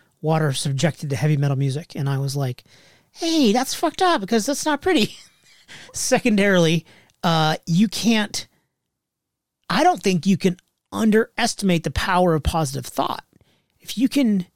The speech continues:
"Hey man, I'm gonna, I'm gonna get this job. I'm gonna do, you know, I'm this, I'm gonna do this. This is my goal.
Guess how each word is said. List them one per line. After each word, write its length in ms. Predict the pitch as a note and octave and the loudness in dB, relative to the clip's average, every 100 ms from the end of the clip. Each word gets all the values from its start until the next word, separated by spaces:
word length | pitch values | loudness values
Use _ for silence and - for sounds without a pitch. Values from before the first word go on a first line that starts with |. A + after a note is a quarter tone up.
| _ _ _ _ _ | _ _ _ _ _
"Hey 240 | - A#3+ G3 | -6 0 2
man, 280 | D3 D#3 F3 | 2 0 0
I'm 160 | F3 A#3 | 2 4
gonna, 200 | F#3+ D#3 C#3 - | 4 2 0 -4
I'm 100 | F#3+ C4+ | 2 4
gonna 140 | D#3+ | 4
get 180 | D3 - | 2 0
this 140 | C#3+ | -6
job. 360 | - B2+ B2+ - - - _ | -6 -8 -8 -12 -18 -20 _
I'm 120 | A#3+ | 2
gonna 160 | B3+ D#3+ | 4 4
do, 200 | B2 G#3 | 2 0
you 100 | F#3 | 2
know, 140 | F3 D3+ | 0 0
I'm 340 | E3 A3 F3+ D3 | 2 2 2 0
this, 280 | F#3+ - - | -2 -2 -2
I'm 140 | G3+ C4+ | 0 2
gonna 120 | D#3+ | 0
do 220 | B2+ G3+ | 2 2
this. 280 | E3+ - - - - | 2 -4 -12 -10 -6
This 140 | C#4 | -4
is 120 | F#3+ | -2
my 140 | D#3+ C3+ | 0 0
goal. 500 | C3+ E3+ A#2 - | 4 2 2 -4